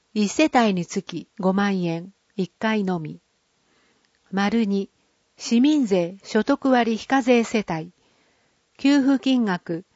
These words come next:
一世帯につき三万円、一回のみ。通知方法、いずれも直接郵送。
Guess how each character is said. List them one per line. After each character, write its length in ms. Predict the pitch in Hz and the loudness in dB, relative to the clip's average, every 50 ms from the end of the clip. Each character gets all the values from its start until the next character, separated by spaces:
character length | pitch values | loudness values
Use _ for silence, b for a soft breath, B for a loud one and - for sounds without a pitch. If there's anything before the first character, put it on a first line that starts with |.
| _ _ _ _ _ _ | _ _ _ _ _ _
一 120 | 220 214 | -2 -2
世 220 | 190 - - 311 302 - | 0 2 0 0 2 4
帯 180 | 262 240 220 | 2 2 2
に 120 | 190 180 170 | 2 -2 -2
つ 140 | - 208 | -4 -6
き 240 | - - - 175 202 | -6 -6 -12 -14 -12
三 320 | - - 214 214 220 226 220 | -6 -4 -2 -2 0 0 0
万 240 | 208 202 196 185 | 0 0 0 -2
円、 280 | 180 170 165 170 170 185 - _ _ _ _ _ _ | -2 -2 -4 -6 -8 -12 -18 _ _ _ _ _ _
一 140 | 196 190 - _ | -6 -6 -6 _
回 240 | - 220 220 214 208 | -4 -4 -2 -2 -2
の 160 | 196 190 180 | -2 -4 -4
み。 220 | 165 151 160 180 - _ _ _ _ _ _ _ _ _ _ _ _ _ _ _ _ _ _ _ _ | -4 -8 -12 -16 -18 _ _ _ _ _ _ _ _ _ _ _ _ _ _ _ _ _ _ _ _
通 260 | _ - 285 294 294 285 | _ 2 4 4 4 4
知 180 | - 285 269 | 2 0 2
方 240 | 262 277 269 247 220 | 2 2 2 2 0
法、 340 | 175 185 180 175 175 180 - _ _ _ _ _ _ _ _ | 0 -2 -2 -2 -4 -6 -12 _ _ _ _ _ _ _ _
い 100 | 220 202 | -4 -2
ず 160 | 196 233 254 | 0 0 2
れ 120 | 226 226 | 2 2
も 260 | 202 196 190 190 214 - _ _ - | 0 0 -4 -4 -6 -12 _ _ -4
直 120 | 214 208 - | -2 -2 -2
接 340 | - - 311 302 285 - 262 | -4 0 0 0 0 0 0
郵 240 | 254 254 247 233 202 | 0 2 2 0 -2
送。 340 | - - 190 170 170 180 | -2 -4 -6 -6 -6 -8